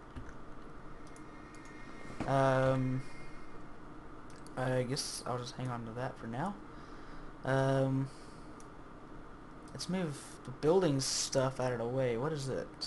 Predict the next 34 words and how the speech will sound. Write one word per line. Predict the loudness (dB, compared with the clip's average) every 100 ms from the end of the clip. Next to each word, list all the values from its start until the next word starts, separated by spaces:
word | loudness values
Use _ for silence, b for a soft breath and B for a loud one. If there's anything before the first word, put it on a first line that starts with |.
| -6 -12 -14 -12
Plant | 0 4 4 2 -6 -6
pots. | -2 2 2 0 4
Oh, | 8 8 6 B B B B
okay. | 2 6
Use | 6 8
it | 4
to | 2
plant | 0 2 2 0
the |
plants. | -4 -2 0 0 -2 0 2
Okay, | 2 2 -2 -2
so | -2
I |
can | 2
grow | 6 4
more | 4
potatoes. | -2 -2 0 2 0 -2 -6 -10 -10 -10 -8 -8 -8
Sweet. | -6 -4 -2 -2 -4 -6 -10 -12 B B B
I | 2
can | 4
grow, | 6 6 6 4 2 0 -4 -6
uh, | -4 -4 -4
green | 0 2 4
beans. | 6 6 4 2 -2 -4 -6 -12 -12 -10 -6
Uh, | -2
even | 0 0 0
cooler. | 2 4 4 2 -6 -12 -12 B B B B -6
So | 0 2 4
let's | 2 2
get | -2 2
this | 2 2
here. | 2 4 6 6
Let's | 2
get | -4